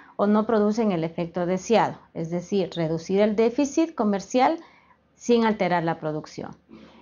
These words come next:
En este gráfico vamos a revisar entonces cómo se combinan estas dos políticas para alcanzar ese objetivo.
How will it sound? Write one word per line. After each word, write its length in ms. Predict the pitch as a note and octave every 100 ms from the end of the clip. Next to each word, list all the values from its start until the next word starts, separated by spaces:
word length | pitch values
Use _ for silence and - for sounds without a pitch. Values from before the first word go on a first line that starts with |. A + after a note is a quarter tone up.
| -
En 180 | B3
este 480 | D4+ E4+ F#4+ F#4 E4+
gráfico 540 | C4 B3+ C4 C4+ C#4+ B3
vamos 320 | A#3 A#3 A#3
a 80 | G#3+
revisar 460 | G3 F#3 F3+ F#3+
entonces 460 | F#3+ F#3+ F3+ F3+ G3+
cómo 300 | - D4+ E4+
se 180 | E4 C4
combinan 500 | G3 F#3 F#3+ F#3+ F#3
estas 260 | E3+ E3 D3+
dos 160 | E3+
políticas 560 | - A3 G#3+ B3 B3 A#3+
para 220 | G#3+ F3
alcanzar 500 | E3+ D#3+ E3 F3+ E3
ese 220 | D#3+ D3+
objetivo. 500 | - - - - -